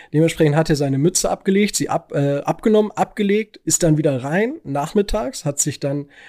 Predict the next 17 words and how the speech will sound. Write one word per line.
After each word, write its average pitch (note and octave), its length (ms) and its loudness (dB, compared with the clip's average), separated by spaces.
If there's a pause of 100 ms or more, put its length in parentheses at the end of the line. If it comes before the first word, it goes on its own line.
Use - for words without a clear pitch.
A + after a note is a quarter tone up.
(240)
ähm, C#3 340 -4
eine D#3 160 4
Unterschrift, F3+ 480 2
die B2 80 -2
zweite C#3 380 -2
Unterschrift E3 420 2
geholt, E3+ 320 0
weil B2 140 0
was C3 160 -4
ist - 80 -6
besser C3 220 -4
als A#2 120 -6
eine D3 240 0
Unterschrift? D#3+ 460 -4
Eine C3 160 -8
zweite - 520 -2
Unterschrift. F#3 640 -4